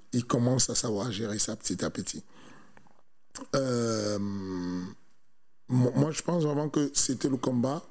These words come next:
C'est le rang du combat. C'est, c'est à, à, à la suite de ce qu'il avait fait,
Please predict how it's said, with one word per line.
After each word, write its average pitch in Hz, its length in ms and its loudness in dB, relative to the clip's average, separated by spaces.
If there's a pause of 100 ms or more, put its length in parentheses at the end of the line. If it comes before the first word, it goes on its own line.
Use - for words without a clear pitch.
(100)
C'est - 200 2
le 123 180 2 (200)
rang 160 400 2
du 139 140 2
combat. 131 380 0
C'est, - 220 2 (300)
c'est - 280 2 (380)
à, 147 80 2
à, 143 480 -2
à 135 80 0
la 127 60 0
suite 208 420 4
de 139 80 6
ce - 100 2
qu'il 151 160 2
avait 123 200 2
fait, 143 280 0